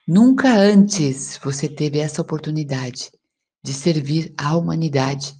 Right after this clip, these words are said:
e ao Criador. <clears throat> E como é que você faz esse serviço? Aqui é Carla perguntando. Cuidando de você.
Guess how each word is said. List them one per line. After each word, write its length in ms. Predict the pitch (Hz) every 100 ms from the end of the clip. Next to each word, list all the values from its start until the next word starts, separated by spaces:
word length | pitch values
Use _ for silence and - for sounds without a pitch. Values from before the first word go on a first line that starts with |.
| _ _ _ _ _ -
e 160 | 185
ao 180 | 143 127
Criador. 560 | - 139 139 127 131 - _ _ _ -
<clears throat> 440 | 185 143 - - - - _ _ _ _ _ _ _ _ _ _ _ _ _ -
E 80 |
como 300 | 175 180 160
é 100 | 147
que 120 | 147 135
você 200 | 143 143
faz 280 | 151 139
esse 180 | 135 -
serviço? 680 | - 131 127 202 220 - - _
Aqui 260 | - - 151
é 60 |
Carla 360 | 143 135 131 127
perguntando. 640 | 127 135 131 131 - - _ _ _ _ _ _ _ _ _ _ _ _ _
Cuidando 400 | - 180 135 120
de 140 | 117
você. 540 | 113 120 - 117 117